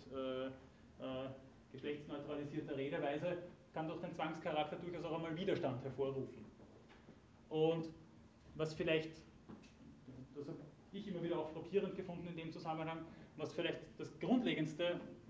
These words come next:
weil auch subtilste und, und versteckteste Problem in dem Zusammenhang sein könnte, ist das, dass, äh, sich gewisse Vorurteile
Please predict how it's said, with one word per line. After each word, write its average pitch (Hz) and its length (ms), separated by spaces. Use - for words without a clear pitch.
weil 165 200
auch 160 120
subtilste 175 680
und, 160 300
und 151 280
versteckteste 170 600
Problem 147 400
in 160 120
dem 156 140
Zusammenhang 151 520
sein 151 200
könnte, 170 460
ist - 440
das, 160 460
dass, 156 380
äh, 151 520
sich 160 400
gewisse 165 280
Vorurteile 170 680